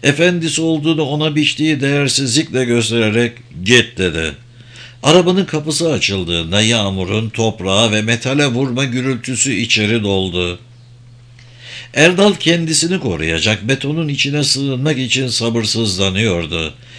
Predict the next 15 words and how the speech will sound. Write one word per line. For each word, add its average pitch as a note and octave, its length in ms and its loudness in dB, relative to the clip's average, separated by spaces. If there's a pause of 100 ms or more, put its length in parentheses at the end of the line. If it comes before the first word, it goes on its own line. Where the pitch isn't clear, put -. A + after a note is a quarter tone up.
(120)
Hemen F#3 280 2
arabayı G#2+ 460 0
çalıştırdı. F2 920 -2 (200)
Silecekler D#3+ 760 2
önlerindeki D3 840 0
sudan C#3+ 480 0
örtüyü A#2 680 0
savurdu. F#2 760 0 (600)
Camdaki E3+ 640 2
buğunun E3+ 380 2
içinde A2+ 560 0
bir D#3 120 2
yıldırımın D3+ 800 0
ışığı G#2 200 2
yayıldı. F#2 920 0